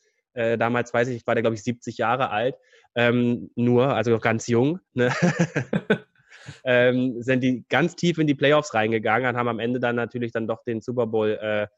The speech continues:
äh, Einzug nicht geschafft. Aber, äh, also Bruce Arians kennt das schon, so einen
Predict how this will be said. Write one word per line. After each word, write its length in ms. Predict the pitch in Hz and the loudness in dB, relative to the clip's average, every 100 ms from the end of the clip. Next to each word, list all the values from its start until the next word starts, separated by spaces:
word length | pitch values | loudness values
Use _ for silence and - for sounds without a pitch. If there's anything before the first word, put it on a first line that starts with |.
| _ _ _ _ | _ _ _ _
äh, 220 | 113 104 | -4 -4
Einzug 420 | 110 113 - 113 | -6 -12 -14 -10
nicht 160 | 123 - | -10 -10
geschafft. 320 | 139 113 117 - | -8 -8 -8 -6
Aber, 340 | 113 113 113 _ _ _ _ _ _ _ _ _ 139 | -2 -2 -2 _ _ _ _ _ _ _ _ _ -12
äh, 100 | 131 | -6
also 160 | 135 139 | 0 2
Bruce 220 | 151 151 | 2 2
Arians 340 | 139 190 190 - | 4 4 2 0
kennt 220 | 185 220 | 2 2
das 120 | 196 | 2
schon, 280 | 135 110 101 | 0 0 0
so 60 | |
einen 180 | 131 139 | 2 0